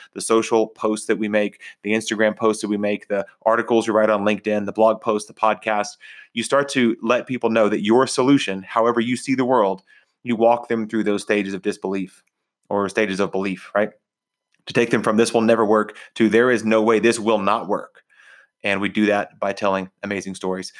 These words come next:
So as you are looking at your marketing and wondering, "How do I make this better?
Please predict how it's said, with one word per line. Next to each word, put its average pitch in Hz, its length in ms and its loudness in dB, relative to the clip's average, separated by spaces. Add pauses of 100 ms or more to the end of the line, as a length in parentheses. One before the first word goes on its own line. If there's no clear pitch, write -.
So 120 180 2
as 117 200 0
you 135 320 6 (240)
are 120 80 4
looking 147 260 2
at 139 140 0
your 131 180 2
marketing 110 480 0
and 104 140 -2
wondering, 120 320 0
"How 117 160 -2
do 165 40 0
I 170 60 0
make 139 160 0
this 107 140 0
better? 95 340 0